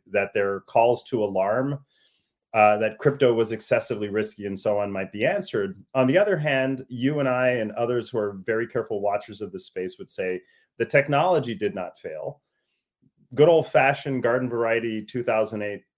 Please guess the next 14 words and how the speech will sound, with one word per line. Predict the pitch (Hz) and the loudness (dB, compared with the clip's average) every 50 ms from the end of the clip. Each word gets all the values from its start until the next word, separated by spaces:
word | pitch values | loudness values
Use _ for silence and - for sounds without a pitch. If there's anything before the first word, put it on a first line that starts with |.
| _ _ | _ _
fraud | - 120 113 107 110 110 107 104 95 90 | -4 0 0 2 2 2 0 0 -2 -2
is | 101 110 104 98 95 | -2 -2 -2 -2 -4
fraud, | - - 151 143 127 104 98 95 101 110 123 127 - _ _ - | -6 -2 2 4 4 4 4 2 -2 -4 -8 -12 -14 _ _ -4
and | 120 113 110 107 107 107 107 107 104 | -2 0 2 2 2 0 -2 -4 -6
the | 104 110 | -8 -8
speed | 107 - - - 131 131 131 120 | -8 -6 -4 0 0 0 0 0
with | 117 117 110 - | -2 -4 -4 -4
which, | 107 110 104 104 - - - - | -4 -2 -2 -4 -4 -10 -14 -12
you | 110 107 | -10 -6
know, | 104 98 98 101 101 98 | -6 -4 -4 -6 -6 -6
justice | - - 110 110 107 - - 107 104 - | -4 0 0 0 0 -2 -8 -12 -12 -10
is | 110 98 92 - | -10 -10 -10 -8
meted | 101 101 98 101 92 | -8 -8 -8 -6 -6
out | 95 95 98 98 101 98 | -6 -4 -4 -4 -6 -6